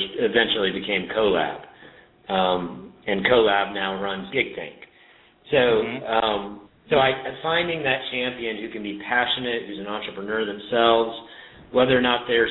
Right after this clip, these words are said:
Speaker 1: super successful or not, doesn't always matter. Um, but you do need, if, if they're not a super successful person, um, you know, on the, if they haven't had that massive exit and have their own credibility, then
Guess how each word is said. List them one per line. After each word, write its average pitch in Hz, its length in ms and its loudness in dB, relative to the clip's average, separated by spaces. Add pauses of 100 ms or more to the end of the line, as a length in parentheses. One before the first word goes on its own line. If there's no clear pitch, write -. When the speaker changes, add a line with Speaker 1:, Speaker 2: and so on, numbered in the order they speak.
Speaker 1:
super 127 320 -4
successful 117 600 -2
or 110 100 -2
not, 110 300 0
doesn't 120 240 0
always 113 340 2
matter. 104 540 2 (600)
Um, 104 520 0
but 123 180 2
you 110 160 -6
do 135 180 0
need, 120 300 -2
if, 120 360 -6
if - 80 -16
they're 110 200 0
not 123 300 4
a 113 80 0 (120)
super 120 400 -2
successful 107 520 -2
person, 104 580 -4 (480)
um, 98 720 4
you 113 100 2
know, 98 140 4
on 104 240 2
the, 95 640 0
if 104 420 -4
they 107 140 6
haven't 117 240 2
had 107 240 0
that 104 320 2
massive 101 400 2
exit 101 640 0
and 95 220 -6
have 107 180 0
their 104 160 0
own 113 240 -2
credibility, 98 720 0 (300)
then 123 100 0